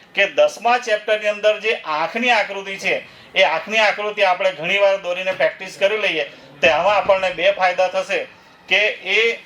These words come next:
આંખના જે અંગો છે એના વિશે આપણે લખી શકીશું, પ્લસ બીજું કે એ આંખની આકૃતિ પરથી આપણે એનું વર્ણન કરી શકીશું. એટલે એના માર્ક છે આપણે પૂરેપૂરા પ્રાપ્ત કરી શકીએ.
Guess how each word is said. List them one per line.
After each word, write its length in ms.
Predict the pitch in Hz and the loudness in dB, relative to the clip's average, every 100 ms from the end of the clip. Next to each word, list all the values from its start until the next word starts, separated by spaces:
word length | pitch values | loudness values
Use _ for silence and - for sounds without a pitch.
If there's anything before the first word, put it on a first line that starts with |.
| - - - - | -20 -20 -14 -2
આંખના 400 | 156 170 220 226 | -2 0 2 2
જે 120 | 233 | 2
અંગો 360 | 196 202 220 220 | 0 0 -4 0
છે 100 | 226 | 2
એના 260 | 190 202 | 2 2
વિશે 240 | 214 214 220 | 0 0 -2
આપણે 220 | 202 220 | -2 0
લખી 280 | 202 180 226 | 0 0 -6
શકીશું, 520 | 226 220 214 233 220 - - - - | -6 -6 -6 -8 -8 -14 -18 -20 -4
પ્લસ 280 | - 208 226 | 2 2 2
બીજું 280 | 190 190 226 | -2 0 2
કે 100 | 226 | 2
એ 360 | 226 233 208 - | 2 2 -2 -2
આંખની 440 | 170 190 202 233 | -2 -2 0 0
આકૃતિ 480 | 214 190 214 208 214 | 2 0 -4 -6 0
પરથી 280 | 208 196 214 | 0 2 0
આપણે 260 | 185 202 | 0 2
એનું 200 | 196 190 | 0 0
વર્ણન 320 | 151 160 185 | 2 2 0
કરી 200 | 170 165 | -2 -4
શકીશું. 520 | 160 165 143 147 139 123 - - - | -2 -6 -6 -10 -12 -14 -16 -8 0
એટલે 180 | 165 220 | 2 2
એના 440 | 208 170 165 196 | 0 0 2 2
માર્ક 260 | 214 208 208 | 2 0 2
છે 100 | 220 | 0
આપણે 180 | 196 196 | 0 -2
પૂરેપૂરા 500 | 180 180 202 196 190 | -6 -4 -2 0 2
પ્રાપ્ત 340 | 185 170 - | 2 0 0
કરી 240 | 180 196 | 0 -2
શકીએ. 400 | 208 208 190 160 | -2 -2 -2 -6